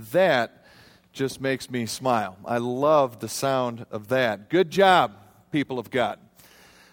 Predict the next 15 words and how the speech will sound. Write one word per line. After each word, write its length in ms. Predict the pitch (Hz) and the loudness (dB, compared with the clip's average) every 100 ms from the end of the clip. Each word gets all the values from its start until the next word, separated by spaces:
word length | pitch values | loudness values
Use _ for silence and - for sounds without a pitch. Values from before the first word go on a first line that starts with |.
| _ _ | _ _
I 340 | 123 135 135 | 0 2 0
trust 600 | 127 - 226 190 214 - | -2 4 6 6 4 -6
you 100 | 175 | -6
will 140 | 165 160 | -4 -2
follow 360 | 170 170 175 | 2 4 2
through 360 | 165 170 202 208 | -2 0 2 4
on 140 | 190 | 2
the 140 | 180 180 | 0 0
action 400 | 185 190 196 180 | 0 -2 -4 -2
that 200 | 180 147 | -2 2
brought 240 | 170 185 | 2 2
you 140 | 196 175 | 0 -2
here 180 | 180 | -2
this 240 | 165 160 160 | -2 -8 -4
morning, 460 | 180 180 185 180 | -2 0 -2 -6